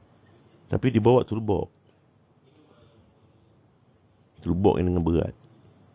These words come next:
Dari segi wiring, electrical awak tengok sini. Point electrical, bahaya. Berselingkar. Berselingkar. Ada minyak ataupun air. Boleh menyebabkan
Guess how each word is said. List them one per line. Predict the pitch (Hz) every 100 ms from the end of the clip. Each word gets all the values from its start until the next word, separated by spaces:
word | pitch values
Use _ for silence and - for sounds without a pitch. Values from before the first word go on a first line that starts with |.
| _ _ _ _ _ _ _ _ -
Dari | 87 87 82
segi | 85 95
wiring, | 87 92 107 110 95 78 78 - _
electrical | - 85 87 101 - 98 78
awak | 65
tengok | - 87 80 -
sini. | 78 85 - _ _ _ _ -
Point | 101 101 90 76
electrical, | 80 87 - 80
bahaya. | 85 98 117 98 - - _ _ _ _ -
Berselingkar. | 85 - 90 92 95 87 80 - _ _ _ _ _ _ _ _ _ _ _ _ _
Berselingkar. | - - - 80 82 - - - - - _ _ _ _ _ _ _ - _ _ _ -
Ada | 87 92
minyak | 95 101 104 - - -
ataupun | - - - 85 -
air. | 92 85 78 - - _ _ _ _ _ _ _ -
Boleh | 87 90
menyebabkan | 90 90 90 80 90 87